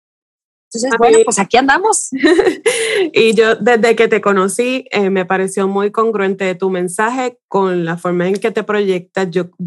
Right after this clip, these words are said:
Speaker 2: para mí eres la maestra y he
Speaker 1: Gracias.
Speaker 2: visto a muchos conferencistas, porque no, no me pierdo es-, estos eventos de, que hablan de imagen, pero...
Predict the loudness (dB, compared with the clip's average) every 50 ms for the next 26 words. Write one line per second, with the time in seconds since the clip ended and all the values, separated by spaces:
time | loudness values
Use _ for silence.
0 | -4 -2 0 0 2 2 2 2 2 2 2 0 -2 -2 -4 -6 _ -2 0 0
1 | 0 0 0 0 -2 -2 -2 0 0 2 2 0 0 -2 0 0 0 0 -2 0
2 | 0 0 0 0 0 -2 -2 -2 -4 -6 -8 -6 -6 -6 -6 -4 -4 -4 -2 -4
3 | -4 -4 -8 -10 -6 -4 -2 -2 -2 -4 -10 -20 -20 -20 -20 -20 _ _ -2 -2
4 | -2 0 -2 0 0 0 0 0 0 0 0 2 0 0 2 2 2 0 0 0
5 | 0 0 0 0 -2 -2 -4 -4 -4 -4 -4 -4 -2 -2 -2 0 0 0 0 0
6 | -2 -2 -4 -4 -6 -6 -6 -10 -16 -20 -20 -20 -20 -20 _ _ -12 -6 -4 0
7 | 2 2 2 2 0 0 0 2 4 4 4 2 2 2 0 0 0 2 2 2
8 | 2 2 0 -2 0 0 0 2 2 2 2 2 0 -2